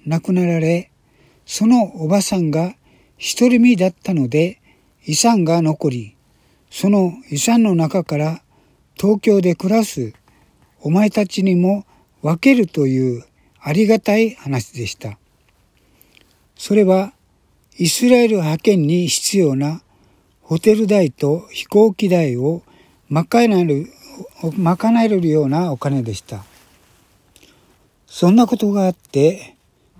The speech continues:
私が望んでいることに、一生一度でもイスラエルに行ってみたいというのがありますが、それで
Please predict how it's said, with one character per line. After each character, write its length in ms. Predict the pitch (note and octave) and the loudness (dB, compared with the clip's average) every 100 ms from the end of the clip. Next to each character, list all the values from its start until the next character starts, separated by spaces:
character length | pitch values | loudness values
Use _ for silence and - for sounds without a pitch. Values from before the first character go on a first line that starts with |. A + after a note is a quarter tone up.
| _ _ _ _ | _ _ _ _
私 400 | D#3 A#3 G#3 G#3 | -4 0 0 0
が 320 | F3 E3+ D#3 - | 0 -2 -6 -10
望 380 | E3 F#3 A#3 A#3+ | -4 0 2 4
ん 20 | |
で 140 | G3+ E3 | 2 0
い 80 | |
る 100 | C#3+ | -2
こ 160 | B2+ C3+ | -4 -8
と 140 | - | -6
に、 300 | B2 D3 A3+ _ _ _ _ _ _ _ _ | -4 -4 -6 _ _ _ _ _ _ _ _
一 140 | F3 D#3+ - A#3+ | -4 -2 0 2
生 280 | G3 D3+ - _ - | 4 0 -6 _ -12
一 280 | D3+ - G#3 | -10 -4 0
度 120 | A#3 | 2
で 140 | G3+ | 2
も 280 | F3+ G#3 G#3+ _ _ _ _ _ _ | 2 0 -4 _ _ _ _ _ _
イ 80 | D#3+ | -6
ス 220 | - A#3 | -2 2
ラ 100 | B3 | 4
エ 160 | A3+ G3 | 4 2
ル 140 | E3 | 0
に 320 | E3 G3 G3 - - | 0 -2 -4 -12 -8
行 160 | F3+ | -8
っ 40 | - | 0
て 140 | B3+ | 2
み 140 | A3 E3+ | 2 2
た 140 | F#3 | 0
い 80 | D#3+ | 0
と 140 | - | -2
い 180 | D3 C#3+ | -2 -2
う 40 | |
の 120 | C3+ A#2+ | -2 -2
が 260 | C#3+ E3 _ _ _ _ _ - | -4 -6 _ _ _ _ _ -8
あ 120 | C#3+ | -4
り 120 | D#3 | -2
ま 120 | D#3 | -2
す 180 | C3+ - | -4 -6
が、 260 | C3+ D#3+ - _ _ _ _ _ _ _ _ _ - _ - - | -6 -6 -8 _ _ _ _ _ _ _ _ _ -20 _ -20 -16
そ 180 | - F#3 | -4 2
れ 140 | G#3+ | 4
で 200 | F3+ D#3 | 4 -2